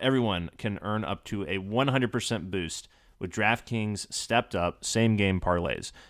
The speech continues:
Go to the DraftKings Sportsbook app, place a same game parlay, and combine multiple bets like which team will win, player props, points, point totals, and more. The more legs you add, the bigger the boost. The bigger your shot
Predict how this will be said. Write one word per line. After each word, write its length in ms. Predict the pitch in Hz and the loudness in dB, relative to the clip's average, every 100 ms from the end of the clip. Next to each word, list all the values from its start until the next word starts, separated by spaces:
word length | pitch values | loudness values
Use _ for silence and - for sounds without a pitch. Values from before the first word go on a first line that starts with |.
| - | 4
Go 100 | 127 | 6
to 120 | 143 | 8
the 100 | 147 | 8
DraftKings 680 | 127 127 123 - 123 120 - | 10 10 10 4 4 4 2
Sportsbook 460 | 117 104 - 98 - | 2 2 2 -2 0
app, 340 | 90 87 - | 0 0 -2
place 340 | - 110 143 - | -4 2 4 2
a 80 | 101 | 0
same 280 | - 113 | 2 2
game 240 | 113 110 107 | 4 2 2
parlay, 560 | - 104 90 87 87 85 - - _ | 4 2 4 0 0 -4 -12 -20 _
and 120 | 110 117 | 0 4
combine 360 | 139 139 156 | 6 8 8
multiple 360 | 156 190 185 185 | 10 8 8 4
bets 520 | 151 131 - - - | 8 8 6 -4 -4
like 220 | 110 117 | 0 2
which 180 | 139 139 | 4 4
team 140 | - 139 | 4 4
will 100 | 127 | 6
win, 260 | 131 90 | 4 2
player 280 | 82 123 120 | 2 4 4
props, 420 | - 110 107 - - _ | 4 2 2 -4 -10 _
points, 320 | 135 143 - _ - | -2 -2 -4 _ -2
point 180 | 147 143 | 0 2
totals, 400 | 98 92 85 - | 2 2 0 0
and 160 | 107 101 | 0 0
more. 240 | 76 53 - - - - | -2 -6 -12 -20 -20 -6
The 80 | 107 | 6
more 160 | 127 | 10
legs 240 | - 143 165 | 12 10 8
you 80 | 123 | 6
add, 360 | 123 82 73 - - | 6 2 -4 -14 -6
the 80 | 110 | -2
bigger 180 | 101 98 | 2 2
the 80 | |
boost. 380 | 90 95 - - - _ | 2 0 -2 -8 -14 _
The 80 | - | -6
bigger 460 | 110 147 110 82 - | 4 4 4 0 -8
your 200 | 98 104 | 0 0
shot 320 | - 80 - | 2 -2 -4